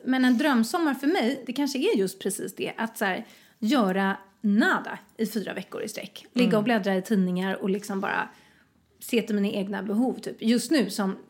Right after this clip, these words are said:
Speaker 1: liksom nybliven tvåbarnsmor känns ju det som en utopi. Alltså det känns ju typ som det bästa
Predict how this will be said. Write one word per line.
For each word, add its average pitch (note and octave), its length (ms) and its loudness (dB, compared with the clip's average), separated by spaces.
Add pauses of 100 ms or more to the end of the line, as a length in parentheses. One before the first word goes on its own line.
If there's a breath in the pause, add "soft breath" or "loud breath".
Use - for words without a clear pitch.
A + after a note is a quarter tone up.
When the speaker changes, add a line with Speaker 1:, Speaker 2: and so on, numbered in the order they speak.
(120)
Speaker 1:
liksom A3 300 0
nybliven G3 360 2
tvåbarnsmor G3 500 -2
känns G3 280 -6
ju G3+ 40 -6
det G#3 100 -6
som G3 140 -6
en F#3 180 -6
utopi. G3 580 -4
Alltså G#3+ 140 -8
det G3 40 -4
känns G3+ 220 -2
ju G3 40 -6
typ F3+ 160 -6
som F#3 140 -6
det G3 60 -4
bästa - 340 -8